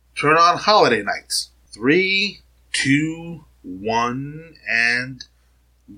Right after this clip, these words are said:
go. And here I am on the Warner Brothers logo that just finished, and the opening sequence of this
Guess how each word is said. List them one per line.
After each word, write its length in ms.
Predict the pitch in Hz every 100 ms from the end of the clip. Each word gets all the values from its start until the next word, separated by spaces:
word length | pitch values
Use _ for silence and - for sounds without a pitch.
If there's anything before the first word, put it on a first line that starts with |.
| -
go. 480 | 117 107 85 - - - - - - _ _ _ _ _ _ _ _ _ _ _ _ _ _ _ _ _ - - - - - - _ _ _ _ _ _ _ _ _ _ _ - - -
And 400 | - - - - - - - -
here 300 | - 120 117
I 80 | 113
am 260 | 117 127 135
on 220 | 120 120
the 260 | 110 101 95 - - _ _ - - - _
Warner 220 | 127 123
Brothers 300 | 113 113 104
logo 340 | 123 185 247 202
that 180 | 131 98
just 260 | 110 -
finished, 400 | - 160 226 -
and 460 | - 117 117 113 101 - _ _ _ _ _ _ _ -
the 180 | - -
opening 420 | 220 - 277 254
sequence 560 | - - 147 - 165 - -
of 340 | 123 127 -
this 600 | 107 127 143 - - -